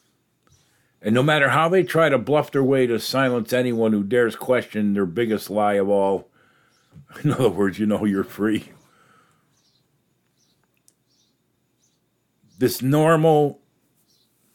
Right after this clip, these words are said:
so-called bias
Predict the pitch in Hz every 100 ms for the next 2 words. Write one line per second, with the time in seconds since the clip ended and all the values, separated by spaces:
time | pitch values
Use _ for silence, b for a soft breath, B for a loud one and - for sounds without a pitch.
0 | - - 147 131 - 135 123 117 107 b
1 | b b b b b b b - 98 135
2 | 143 139 117 - - -